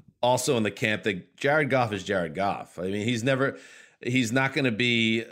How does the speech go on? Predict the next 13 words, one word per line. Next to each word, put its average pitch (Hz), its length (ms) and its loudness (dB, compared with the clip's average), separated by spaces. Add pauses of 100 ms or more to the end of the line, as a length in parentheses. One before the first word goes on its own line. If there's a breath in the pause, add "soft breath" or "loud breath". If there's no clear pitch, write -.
(180)
this, 113 340 -2
like, 98 160 0
superstar 104 680 0
guy. 95 280 0
He's, 104 200 -4
there's 104 200 -4
gonna 110 140 -2
be 104 80 0
peaks 110 360 -4
and 98 100 -4
valleys, 90 460 0
and 90 360 -4
maybe 107 400 0